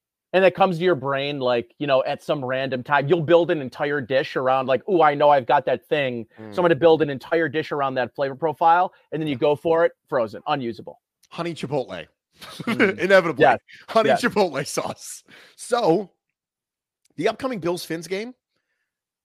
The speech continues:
Speaker 2: is that. It is the food that you put in the top, okay? You went to the store, you got
Speaker 1: Mm.
Speaker 2: it, you knew you were gonna consume it at some point. It went up in the top of your refrigerator. But then you kinda got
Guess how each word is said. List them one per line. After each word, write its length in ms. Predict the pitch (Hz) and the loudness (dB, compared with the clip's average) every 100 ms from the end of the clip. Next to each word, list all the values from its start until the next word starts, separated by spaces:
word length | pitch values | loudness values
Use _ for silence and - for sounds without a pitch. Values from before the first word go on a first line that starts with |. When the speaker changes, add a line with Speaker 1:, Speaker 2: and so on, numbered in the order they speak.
| _ - | _ -4
Speaker 2:
is 160 | 180 110 98 | -4 -4 -4
that. 380 | 123 - - _ _ _ _ _ | -4 -4 -16 _ _ _ _ _
It 100 | 196 | 2
is 140 | 214 165 | 2 -4
the 100 | 160 | -12
food 600 | - 220 262 196 160 185 _ _ | -6 -4 -4 -4 -6 -8 _ _
that 120 | 151 | -6
you 100 | 156 - | -6 -10
put 240 | - 330 | -8 -6
in 60 | 262 | -6
the 60 | - | -4
top, 340 | 202 101 - _ | -4 -4 -8 _
okay? 280 | 151 190 - _ _ | -6 -6 -10 _ _
You 100 | 135 | -10
went 220 | 120 160 | -6 -6
to 60 | 269 | -4
the 100 | 285 | -6
store, 400 | - 170 175 - _ _ | -2 -2 -4 -8 _ _
you 140 | 143 | -8
got 260 | - 202 196 | -2 -2 -2
Speaker 1:
Mm. 60 | |
Speaker 2:
it, 120 | 139 _ - | -6 _ -12
you 160 | 180 | -10
knew 180 | 185 220 | -6 -2
you 180 | 320 320 | 0 0
were 100 | 254 | 0
gonna 180 | 214 208 | -2 -2
consume 420 | - 165 - 254 185 | -6 -8 -6 -6 -6
it 40 | |
at 80 | 127 | -6
some 180 | 143 117 | -8 -8
point. 200 | 107 175 | -12 -12
It 140 | 170 | -10
went 260 | 120 233 262 | -4 -4 -2
up 200 | 226 220 | -6 -4
in 80 | 151 | -10
the 60 | |
top 440 | - 190 190 - _ _ _ - | -10 -4 -4 -4 _ _ _ 2
of 240 | 175 160 | 2 2
your 500 | 151 165 170 165 165 _ _ _ _ _ | -4 -4 -4 -6 -8 _ _ _ _ _
refrigerator. 640 | 135 147 185 139 117 80 _ _ _ _ | -6 -2 -2 -2 -6 -6 _ _ _ _
But 160 | 170 165 | -8 0
then 480 | 269 294 123 110 123 _ _ _ _ _ _ _ _ _ _ - | 2 2 -4 -14 -20 _ _ _ _ _ _ _ _ _ _ -20
you 80 | |
kinda 300 | 151 220 254 | -12 -8 -8
got 220 | 220 208 | -6 -8